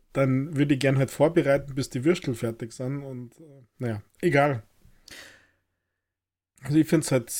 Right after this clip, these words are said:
äh, wie gesagt, ich hab meiner Tochter zugeschaut, wir haben da hier Spaß gehabt, wir haben diskutiert,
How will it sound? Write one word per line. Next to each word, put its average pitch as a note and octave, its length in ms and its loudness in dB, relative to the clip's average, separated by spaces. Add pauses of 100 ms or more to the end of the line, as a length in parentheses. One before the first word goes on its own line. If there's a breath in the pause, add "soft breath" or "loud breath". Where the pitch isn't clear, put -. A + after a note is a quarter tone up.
äh, F3+ 80 -8 (760)
wie C3+ 140 -6
gesagt, - 400 -6 (580)
ich - 100 -4
hab B2 100 2
meiner B2 320 2
Tochter - 340 2
zugeschaut, D#3+ 600 2
wir B2 160 4
haben A#2+ 160 0
da A#2+ 140 4
hier A#2 180 2
Spaß D#3+ 380 -2
gehabt, - 240 -8
wir A#2+ 80 2
haben A#2+ 140 0
diskutiert, C3 720 0